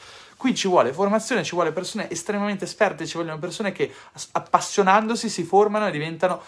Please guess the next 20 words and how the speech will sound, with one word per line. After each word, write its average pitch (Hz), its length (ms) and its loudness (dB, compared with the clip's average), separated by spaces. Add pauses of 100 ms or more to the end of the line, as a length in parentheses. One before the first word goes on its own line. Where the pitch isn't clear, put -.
(220)
competenti, 120 840 -6 (120)
ok? 147 160 -6 (480)
E - 100 -6
che 190 80 4
si 196 140 -4
facciano 220 320 2
trovare, 151 440 4
perché 131 200 -6
molto 202 240 0
spesso, - 320 -2
ragazzi, 156 280 0
non 139 140 -4
trovate 165 300 -2
i 190 40 -6
clienti 170 380 -6
perché 123 240 -8
non 151 100 -4
vi 139 100 -4
fate - 260 -4
trovare. 113 520 2